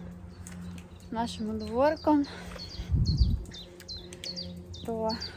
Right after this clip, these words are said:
реально вони нам облегчили роботу.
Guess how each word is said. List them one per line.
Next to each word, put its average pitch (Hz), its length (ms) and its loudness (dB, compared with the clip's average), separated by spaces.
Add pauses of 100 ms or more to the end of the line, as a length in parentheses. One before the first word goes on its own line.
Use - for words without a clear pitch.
(580)
реально 226 500 2
вони 208 160 -4
нам 208 220 -2
облегчили 202 640 0
роботу. 240 460 0